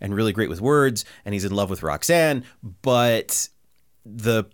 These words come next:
the person that is also in love with Roxanne is, like, beautiful and good. So Cyrano helps the good-looking guy try to get with Roxanne. So you have a Cyrano de Bergerac story where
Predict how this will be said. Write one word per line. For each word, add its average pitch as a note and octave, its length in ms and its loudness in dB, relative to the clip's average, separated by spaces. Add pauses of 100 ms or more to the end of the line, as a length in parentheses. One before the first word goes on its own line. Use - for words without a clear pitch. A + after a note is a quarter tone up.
(220)
the B2 120 -6
person B2 500 0
that G#2 380 2 (280)
is B2 120 -4
also F3+ 260 4
in D3+ 60 2
love D3 100 0
with B2+ 80 -2
Roxanne B2 360 -2
is, F#2 100 -8
like, E2+ 180 -12
beautiful F3+ 520 2
and A#2 100 0
good. A#2+ 160 0
So G#2+ 280 0 (160)
Cyrano B2 640 4
helps - 600 0 (400)
the A2+ 160 -4
good-looking B2 460 2
guy F#2 340 2
try G2+ 200 -2
to G2 100 0
get F2+ 140 -4
with F2 160 -8
Roxanne. - 480 -4 (400)
So - 120 -2
you B2 160 4
have C3 140 6
a - 20 2
Cyrano C#3+ 260 2
de A#2+ 60 2
Bergerac G#2+ 300 2
story G#2 160 0
where F#2+ 440 0